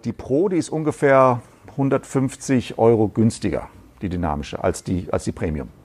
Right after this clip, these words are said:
Also hier liegen wir ungefähr bei tausend Euro und, ähm, bei achthundert Euro, ähm, für, für die, äh, für die Pro.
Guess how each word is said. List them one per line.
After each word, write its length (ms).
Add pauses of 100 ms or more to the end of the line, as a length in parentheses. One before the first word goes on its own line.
Also 180
hier 140
liegen 140
wir 60
ungefähr 240
bei 120
tausend 300
Euro 260 (720)
und, 460
ähm, 440 (300)
bei 180
achthundert 460
Euro, 540 (340)
ähm, 520 (240)
für, 400
für 200
die, 220
äh, 300
für 160
die 100
Pro. 320